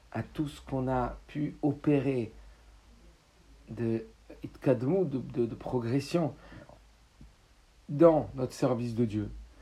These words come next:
dans le travail sur le raffinement de nos midot, tout ce qu'on a réussi, tous nos, tous nos réussites,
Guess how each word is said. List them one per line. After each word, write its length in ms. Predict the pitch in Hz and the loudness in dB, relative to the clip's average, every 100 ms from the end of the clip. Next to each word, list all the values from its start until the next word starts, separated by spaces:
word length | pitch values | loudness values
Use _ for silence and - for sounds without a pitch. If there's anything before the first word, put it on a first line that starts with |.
| - - - | -20 -20 -18
dans 320 | 147 127 175 170 | 0 6 8 8
le 160 | 156 | 6
travail 480 | - 147 135 147 143 | 4 2 6 6 4
sur 160 | - 143 | 0 -2
le 80 | |
raffinement 540 | 127 127 - 127 123 127 | 0 -2 -2 -2 0 0
de 60 | |
nos 100 | 127 | 0
midot, 260 | 120 120 120 | 0 0 -2
tout 160 | - 170 | -2 -8
ce 80 | |
qu'on 140 | - 180 | -4 -2
a 80 | 170 | 0
réussi, 400 | 165 156 175 147 - - | -2 -4 -8 -10 -14 -6
tous 100 | 208 | -4
nos, 140 | 196 | -4
tous 240 | 185 - 185 | -6 -4 0
nos 140 | 175 | 2
réussites, 520 | 160 156 156 - - | 2 0 -2 -14 -18